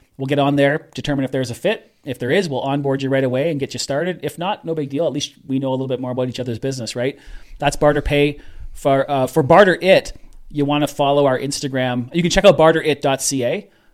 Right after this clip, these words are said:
but, uh, definitely follow our Instagram, barter underscore it, uh, at barter underscore it. Um, all of our stories that I've talked about are there. Um, all of the history, even on our website, barter it dot C A, a lot of the stories are there. Again, just to bring people up to speed about what's going on and just our history.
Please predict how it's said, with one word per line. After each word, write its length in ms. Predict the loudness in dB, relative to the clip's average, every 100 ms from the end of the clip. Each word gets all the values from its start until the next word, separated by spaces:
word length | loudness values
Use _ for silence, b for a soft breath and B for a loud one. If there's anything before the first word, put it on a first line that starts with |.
| _
but, 280 | -10 -8 -6
uh, 260 | -4 -4 -2
definitely 280 | -4 -4
follow 200 | -2 0 0
our 100 | -2
Instagram, 540 | -4 -6 -6 -4 -4
barter 380 | -2 -2 -4 -8
underscore 640 | -8 -6 -6 -6 -6 -6 -6
it, 280 | -12 -12 -14 -20 _ -16
uh, 180 | -14 -10
at 240 | -8 -8 -6
barter 300 | -8 -8 -10
underscore 400 | -10 -10 -10 -8
it. 180 | -8 -10 b b b -12
Um, 200 | -10 -2
all 140 | 2 4
of 80 |
our 80 | 4
stories 400 | 2 2 2 2
that 100 | 2
I've 80 | -2
talked 240 | -2 -4
about 160 | -2 -2
are 100 | -2
there. 480 | -2 -2 -2 -4 -8 -14
Um, 340 | -12 -10 -10
all 140 | -8 -8
of 60 |
the 60 | -8
history, 380 | -8 -8 -6 -4
even 140 | -2
on 80 | -2
our 80 | -2
website, 440 | -4 -4 -6 -6
barter 200 | -4 -4 -4
it 40 |
dot 140 | -6 -6
C 160 | -6
A, 180 | -6 -8 -10
a 60 | -10
lot 140 | -8
of 60 | -8
the 60 |
stories 380 | -10 -8 -8 -8
are 80 | -8
there. 340 | -8 -8 -10 b b b b
Again, 300 | -10 -6 -4
just 160 | -6 -12
to 60 |
bring 160 | -10 -10
people 160 | -6 -8
up 80 |
to 80 | -8
speed 320 | -8 -4 -4
about 140 | -4 -6
what's 140 | -6
going 220 | -8 -8
on 260 | -6 -6 -6
and 100 | -6
just 160 | -8 -12
our 80 | -10
history. 640 | -6 -6 -6 -6 -6